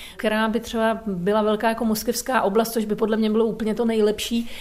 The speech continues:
eh, co by se dalo s Ruskem udělat, tak pro ně je to představa natolik bolestná, že kvůli tomu ani neusne. My si těžko dokážeme, my obyvatelé státu, dejme tomu střední velikosti, kteří jaksi trpíme mnohými nešvary, ale nikoliv těmi imperskými ambicemi.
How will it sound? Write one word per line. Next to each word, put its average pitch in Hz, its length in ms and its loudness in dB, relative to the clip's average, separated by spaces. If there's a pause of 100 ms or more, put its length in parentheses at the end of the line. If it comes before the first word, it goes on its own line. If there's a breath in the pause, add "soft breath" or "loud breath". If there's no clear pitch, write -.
(180 loud breath)
eh, 185 100 2
co 190 120 -4
by 220 100 0
se 233 100 2
dalo 226 160 4
s 226 60 0
Ruskem 233 380 0
udělat, 226 320 2 (180 loud breath)
tak 240 160 -6
pro 226 160 0
ně 240 140 2
je 247 60 0
to 254 120 0
představa 247 680 2
natolik 226 380 2
bolestná, 233 840 2
že 240 180 -2 (460)
kvůli 262 180 -2
tomu 233 160 -2
ani 254 120 -6
neusne. 269 560 -4
My 254 80 0
si 254 140 -2
těžko - 420 0
dokážeme, 226 560 2
my 226 280 4
obyvatelé 220 680 0
státu, 196 520 -2
dejme 180 240 -2
tomu 214 200 0
střední 202 460 -2
velikosti, 190 380 -2 (720 loud breath)
kteří 202 540 0 (100)
jaksi 185 520 -2
trpíme 262 340 2
mnohými 196 420 4
nešvary, 226 340 0
ale 226 220 2
nikoliv 233 540 4
těmi 226 240 0
imperskými 220 560 0
ambicemi. 208 440 -2